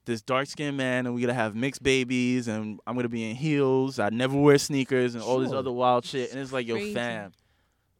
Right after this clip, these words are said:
Speaker 1: who the fuck are you? Like,
Speaker 2: Well,
Speaker 3: It's crazy.
Speaker 2: I mean,
Speaker 1: like,
Speaker 2: outside
Speaker 1: who
Speaker 2: of
Speaker 1: are
Speaker 2: Kim,
Speaker 1: you as an individual?
Speaker 2: outside of Kim, that's, like, every Instagram's,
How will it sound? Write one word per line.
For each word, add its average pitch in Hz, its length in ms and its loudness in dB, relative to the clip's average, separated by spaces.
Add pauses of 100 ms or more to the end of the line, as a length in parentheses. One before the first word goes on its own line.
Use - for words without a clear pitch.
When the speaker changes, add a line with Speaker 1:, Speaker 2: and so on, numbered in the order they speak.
Speaker 1:
who 214 240 -2
the 180 100 4
fuck 151 260 6
are 107 120 8
you? 117 300 4 (540)
Like, 120 200 2
Speaker 2:
Well, 196 160 2
Speaker 3:
It's 175 100 -14
crazy. 190 220 -8
Speaker 2:
I 170 40 0
mean, 175 220 2
Speaker 1:
like, - 180 4
Speaker 2:
outside 196 120 2
Speaker 1:
who 185 40 6
Speaker 2:
of 175 60 6
Speaker 1:
are 143 80 2
Speaker 2:
Kim, - 160 2
Speaker 1:
you 170 180 6
as 139 160 2
an 123 80 -2
individual? 107 640 -2
Speaker 2:
outside 151 320 -4
of 151 80 -4
Kim, 170 280 -2
that's, 143 480 -8
like, 135 240 -10
every 139 260 -6
Instagram's, 139 1000 -8